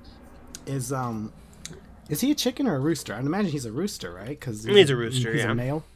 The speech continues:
Speaker 1: Okay.
Speaker 2: Yeah.
Speaker 1: So, Rocky the Rooster sounds a lot better. He's, uh,
Speaker 2: Agreed.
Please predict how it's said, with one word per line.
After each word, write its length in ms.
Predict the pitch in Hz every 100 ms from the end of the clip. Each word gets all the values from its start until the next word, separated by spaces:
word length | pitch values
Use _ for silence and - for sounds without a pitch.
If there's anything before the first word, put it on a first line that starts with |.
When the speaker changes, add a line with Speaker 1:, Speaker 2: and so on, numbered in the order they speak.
| -
Speaker 1:
Okay. 300 | 143 95 80 - - -
Speaker 2:
Yeah. 120 | 131
Speaker 1:
So, 140 | 104 160
Rocky 360 | 143 240 240 190
the 120 | 139
Rooster 580 | 117 190 - - 98 135 - - - -
sounds 320 | - 160 127
a 40 |
lot 320 | 110 117 101 -
better. 380 | 95 87 80 - - - - - - - - - - - - - - -
He's, 220 | 208 202
uh, 220 | 202 185 151
Speaker 2:
Agreed. 240 | 117 139